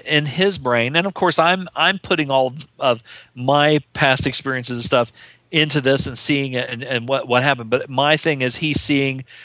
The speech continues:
here this guy shows up and he's kind of preppy and looks like an average everyday guy, and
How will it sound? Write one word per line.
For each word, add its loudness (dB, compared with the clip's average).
here 0
this 0
guy 2
shows -6
up 0
and -10
he's -6
kind -2
of -12
preppy -2
and -6
looks -6
like 0
an -2
average 0
everyday 0
guy, -2
and -2